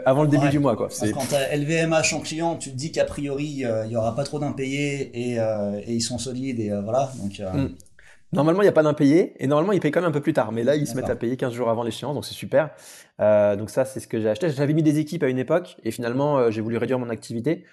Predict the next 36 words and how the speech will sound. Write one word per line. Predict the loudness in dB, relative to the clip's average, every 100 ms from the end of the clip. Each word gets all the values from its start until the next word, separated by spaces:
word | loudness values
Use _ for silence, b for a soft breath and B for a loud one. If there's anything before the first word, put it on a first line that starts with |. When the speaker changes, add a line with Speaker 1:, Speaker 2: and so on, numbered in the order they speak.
| B B -6
Speaker 1:
Donc | -6
c'était | -4 0
trop | 0
grand. | 2 2 0 -4 -10
J'a-, | -2 0 0
j'avais | -2
plus | -4 -4
besoin | -2 -2
de | -6
tout | -8
ça. | 0 0 0 b b _
Et, | -2 2 4
euh, |
là, | 4 0
c'est | -4
L | -4
V |
M | -2
H | -4 -6
qui | -8
est |
venu, | -6 -4
euh, | -4
toquer | -4 0
à |
la | 0
porte | -2 -8
pour | -8
me | -8
les |
prendre. | -6 -4 -4
Donc | -6
ça, | -10
c'est | -12
plutôt | -10 -10 -2
chouette. | -2 -2